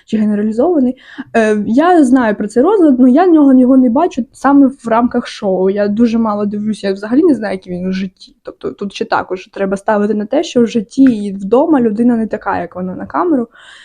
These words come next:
Ну, Женя своїми жартами більш-менш, мені каж-, мені здається, нейтралізує цей свій розлад, ну, не знаю. Але, звісно, ну, спеціалісти, фахівці, якщо вони у вас щось там знаходять, ну, саме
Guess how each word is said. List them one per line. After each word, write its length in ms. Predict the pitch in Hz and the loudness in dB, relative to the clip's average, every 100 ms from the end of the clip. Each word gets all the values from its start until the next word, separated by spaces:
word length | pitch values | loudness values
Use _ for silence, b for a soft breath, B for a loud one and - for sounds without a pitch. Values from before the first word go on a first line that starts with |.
| B 320 | B 0
Ну, 160 | 392 | 2
Женя 380 | 262 403 359 269 | 4 2 2 0
своїми 360 | - - 294 285 | -2 2 4 4
жартами 480 | 294 370 370 294 269 | 2 0 0 2 4
більш-менш, 520 | 269 269 277 277 277 | 4 4 4 4 4
мені 200 | 254 247 | 2 2
каж-, 260 | 254 233 233 | 0 -2 2
мені 260 | 247 262 | 4 6
здається, 360 | 226 233 226 233 | 4 2 2 2
нейтралізує 800 | 247 240 247 247 233 262 392 285 | 2 2 0 0 0 0 2 0
цей 200 | - 208 | -6 -10
свій 220 | 190 190 | -6 -4
розлад, 360 | 185 180 180 185 | -2 -4 -6 -6
ну, 160 | 196 | -6
не 140 | 185 202 | -6 -8
знаю. 380 | 190 - - - | -8 -12 -12 -4
Але, 300 | 226 330 403 B B B - 233 | 0 2 0 B B B -16 -8
звісно, 580 | 214 240 285 247 196 175 | 0 2 4 2 -4 -4
ну, 300 | 196 220 175 - - | -2 -2 -4 -10 -20
спеціалісти, 800 | - - 240 285 240 214 208 202 | -12 -4 -2 2 2 0 -6 -8
фахівці, 440 | 208 - 214 - | -10 -10 -8 -2
якщо 260 | 208 - 240 | -4 -2 -2
вони 200 | 233 226 | 0 0
у 20 | |
вас 160 | 214 214 | -2 -6
щось 200 | - 208 | -8 -10
там 240 | 196 196 | -8 -8
знаходять, 560 | 196 196 302 381 294 - | -8 -4 0 2 0 0
ну, 240 | 220 180 | -8 -8
саме 400 | - 214 196 175 | -8 -6 -4 -6